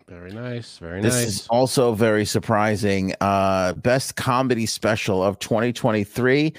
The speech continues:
Speaker 2: The nominees, Marlon Wayans, God Loves Me, which I watched the other night, which I thought was spectacular.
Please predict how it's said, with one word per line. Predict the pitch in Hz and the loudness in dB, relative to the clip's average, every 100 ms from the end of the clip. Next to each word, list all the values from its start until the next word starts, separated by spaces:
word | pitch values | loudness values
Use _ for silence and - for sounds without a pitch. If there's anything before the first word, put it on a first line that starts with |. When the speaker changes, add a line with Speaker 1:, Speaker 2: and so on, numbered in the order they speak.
| - - - | -14 -12 -2
Speaker 2:
The | 113 | 2
nominees, | 123 139 143 143 143 110 92 | 4 4 2 2 0 -2 -2
Marlon | 113 110 120 117 | 0 2 2 2
Wayans, | 113 127 147 175 175 135 | 0 0 0 -2 -4 -2
God | 113 104 | 0 0
Loves | 101 117 131 139 | 0 0 0 -2
Me, | 156 170 202 196 | -2 -2 -4 -4
which | 110 - | -4 0
I | 113 | 0
watched | 110 104 143 165 139 | 0 0 0 -2 -2
the | |
other | 127 120 | 0 0
night, | 113 98 85 - | 0 0 -2 -4
which | 98 - | -4 -4
I | 104 | -4
thought | 107 - 131 127 | -4 0 0 0
was | - 98 95 - - | -2 -2 -4 -8 -16
spectacular. | - - 92 - 92 - 73 - | -10 -8 -4 -2 -2 -4 -6 -6